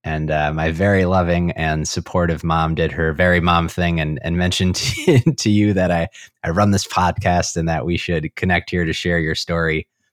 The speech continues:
And so with, with much gratitude to my mom, here we are. Sincerely, though, I, I have been excited to, to have you on for a while now as the creator of some of my favorite Cleveland experiences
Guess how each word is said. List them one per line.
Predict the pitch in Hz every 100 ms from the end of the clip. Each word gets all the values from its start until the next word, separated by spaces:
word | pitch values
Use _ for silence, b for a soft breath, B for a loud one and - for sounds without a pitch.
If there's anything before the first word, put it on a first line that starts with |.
| _ _ -
And | 95
so | - 95
with, | 90 78 -
with | 85 -
much | 85 -
gratitude | 101 98 92 - 92 80
to | - 87 82
my | 80 80
mom, | 80 80 110
here | 90 90 80
we | 78
are. | 78 127 B B B _
Sincerely, | - 110 151 143 127
though, | 131
I, | 135 110
I | 101
have | 107 117
been | 113
excited | 107 - 101 101 92
to, | 92 87
to |
have | 92 92
you | 92
on | 90
for | 85 90
a | 85
while | 87 90
now | 87 87 90
as | 87 82 85 76 - - _ _
the | - 92
creator | - 104 104 113 110 98 90 -
of | 90 85 82 82 - - _
some | - 120
of |
my | 107 95
favorite | 143 139 120 98
Cleveland | - 120 117 110
experiences | - 120 110 80 73 69 -